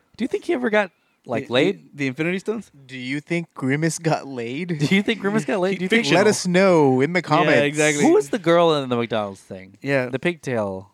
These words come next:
Speaker 2: Yeah, that was a
Speaker 3: Oh
Speaker 1: The
Speaker 3: my
Speaker 1: ham-,
Speaker 3: God,
Speaker 1: the
Speaker 3: I can't
Speaker 1: Hamburglar.
Speaker 3: remember.
Speaker 1: The Hamburglar, Grimace.
Speaker 2: Ronald McDonald, and then no one
Speaker 1: And
Speaker 2: remembers
Speaker 1: then
Speaker 2: the other one.
Speaker 1: Big Bird. <laughs> I'm kidding. Anyways, uh, yeah, hit, let us know. Let us know. Tw-, tweet us.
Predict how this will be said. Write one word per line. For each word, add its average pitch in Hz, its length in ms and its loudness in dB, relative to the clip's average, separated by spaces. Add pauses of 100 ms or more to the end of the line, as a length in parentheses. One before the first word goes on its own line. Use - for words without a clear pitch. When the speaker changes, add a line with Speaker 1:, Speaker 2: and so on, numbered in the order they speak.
(220)
Speaker 2:
Yeah, 147 300 0
that 139 100 0
was 143 220 -2
a 135 280 -2
Speaker 3:
Oh 208 140 0
Speaker 1:
The - 60 2
Speaker 3:
my - 100 2
Speaker 1:
ham-, 202 100 4
Speaker 3:
God, 180 140 0
Speaker 1:
the - 20 4
Speaker 3:
I 139 40 0
can't 185 260 0
Speaker 1:
Hamburglar. 151 260 2
Speaker 3:
remember. 131 320 2 (560)
Speaker 1:
The 143 60 -6
Hamburglar, 185 580 2
Grimace. 135 560 -2 (560)
Speaker 2:
Ronald 143 420 0
McDonald, 147 480 0
and 135 120 -4
then 139 80 -4
no 143 140 -2
one 143 100 0
Speaker 1:
And 139 80 0
Speaker 2:
remembers 151 220 0
Speaker 1:
then 131 100 -4
Speaker 2:
the 117 60 -10
other - 80 -
one. 120 60 -14
Speaker 1:
Big 170 220 -2
Bird. 123 300 2 (180)
<laughs> - 180 -18
I'm 165 100 -6
kidding. 110 280 -4 (580)
Anyways, 170 640 2
uh, 147 400 4
yeah, 131 300 2
hit, - 160 -8
let 208 180 -2
us 185 240 -4
know. 135 360 2
Let 151 160 -2
us 156 160 -4
know. 101 260 -4
Tw-, 175 220 -2
tweet 165 220 -2
us. - 320 -12